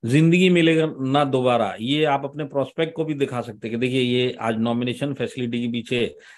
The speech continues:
आप इनके मुंह से सुनिए, इनके मुंह से सुनिए कि आज इनके जो बिजनेस करने वाले नहीं रहे, पर आज भी फैमिली सेटल्ड है और वेल सेटल्ड है, फाइनेंशियली कोई कमी नहीं है, सिर्फ और सिर्फ इस नॉमिनेशन फैसिलिटी के पीछे। तो ये आपको भी मोटिवेट करेगी सारी जिंदगी माई लाइफस्टाइल करने के लिए,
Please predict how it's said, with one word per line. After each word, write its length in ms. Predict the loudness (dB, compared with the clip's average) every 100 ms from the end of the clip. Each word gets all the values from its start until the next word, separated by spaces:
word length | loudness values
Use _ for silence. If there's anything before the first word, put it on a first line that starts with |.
| _
आप 200 | -6 -2
इनके 220 | -2 0 2
मुंह 200 | 0 0
से 100 | -2
सुनिए, 360 | -2 -2 0 0
इनके 260 | 0 -2
मुंह 180 | -2 -4
से 80 | -6
सुनिए 420 | -4 -4 -2 -2
कि 60 | -2
आज 180 | -2 -2
इनके 360 | -4 -4 -4 -6 -16 -20 _
जो 180 | -6 -4
बिजनेस 360 | -2 -2 -2 -4
करने 260 | -4 -2
वाले 220 | -2 0
नहीं 160 | 0 0
रहे, 120 | 0
पर 160 | 0 -2
आज 160 | -4
भी 140 | -4 -8
फैमिली 340 | -6 -4 -4
सेटल्ड 400 | -4 -4 -2 0
है 60 | -2
और 100 | -2
वेल 180 | 0 0
सेटल्ड 340 | -2 -6 -4
है, 80 | -4
फाइनेंशियली 560 | -4 -8 -8 -6 -2 -2
कोई 180 | 0 0
कमी 220 | 0 0
नहीं 120 | 0
है, 60 | -2
सिर्फ 320 | -2 -4 -4 -12 _ _
और 120 | -8
सिर्फ 300 | -2 -2 -2 -6
इस 180 | -6 -2
नॉमिनेशन 500 | 0 0 0 -2 -4
फैसिलिटी 480 | -6 -4 -4 -4
के 80 | -4
पीछे। 260 | -4 -6 -8
तो 400 | -10 -20 _ 0
ये 60 |
आपको 380 | 2 2 0 0
भी 100 | 4
मोटिवेट 440 | 4 2 2 2 2
करेगी 280 | 0 0 -2
सारी 240 | -2 0
जिंदगी 280 | 0 -2 -2
माई 160 | -2
लाइफस्टाइल 340 | -2 -2 -4 -6
करने 280 | -4 -4 -2
के 80 |
लिए, 220 | -2 -2